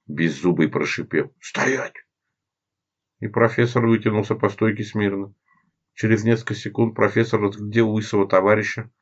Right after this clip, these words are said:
огромного роста. Несмотря на мороз, он был без головного убора. С ним были ещё три человека,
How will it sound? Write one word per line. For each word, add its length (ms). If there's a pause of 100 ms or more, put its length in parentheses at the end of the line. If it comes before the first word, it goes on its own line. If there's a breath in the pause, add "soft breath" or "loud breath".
(360)
огромного 800
роста. 460 (460)
Несмотря 540
на 100
мороз, 500 (400)
он 220
был 160
без 200
головного 560
убора. 500 (460 soft breath)
С 140
ним 220
были 200
ещё 280
три 340
человека, 720